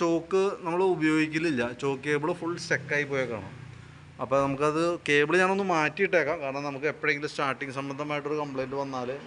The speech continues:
ചോക്ക് അപ്ലൈ ചെയ്യേണ്ടതായിട്ട് വരും. ആ സമയത്ത് നമ്മൾ ഈ വർക്ക് ചെയ്യാത്തത് കൊണ്ട് തന്നെ ഉള്ളിൽ തുരുമ്പിട്ട് പോകും. നമ്മളിപ്പോൾ മാറ്റി പുതിയതിട്ടാലും നമ്മൾ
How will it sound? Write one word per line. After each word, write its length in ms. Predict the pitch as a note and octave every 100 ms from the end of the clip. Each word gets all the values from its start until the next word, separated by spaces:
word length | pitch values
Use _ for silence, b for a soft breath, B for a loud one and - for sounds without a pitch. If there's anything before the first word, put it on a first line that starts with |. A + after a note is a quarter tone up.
| -
ചോക്ക് 220 | B2+ A#2 C#3+
അപ്ലൈ 180 | A#2+ C3
ചെയ്യേണ്ടതായിട്ട് 360 | C3 C3 C3 C3
വരും. 140 | B2 - B B B B -
ആ 60 | A#2+ C3+
സമയത്ത് 300 | C#3 B2+ C#3+
നമ്മൾ 140 | C#3 D3
ഈ 40 | D#3+ C#3
വർക്ക് 220 | C3 E3+
ചെയ്യാത്തത് 340 | D#3+ D3+ C#3+
കൊണ്ട് 140 | D#3 D#3
തന്നെ 200 | D#3+ D#3+ D3+
ഉള്ളിൽ 200 | D3 D3+ D3+
തുരുമ്പിട്ട് 320 | C#3+ C#3 C3
പോകും. 120 | A2 G#2+
നമ്മളിപ്പോൾ 260 | A#2 C#3 D3
മാറ്റി 240 | C3+ D3+ D#3+
പുതിയതിട്ടാലും 640 | E3 D#3+ E3+ D#3+ D3+ F3 B B B B B -
നമ്മൾ 160 | D3+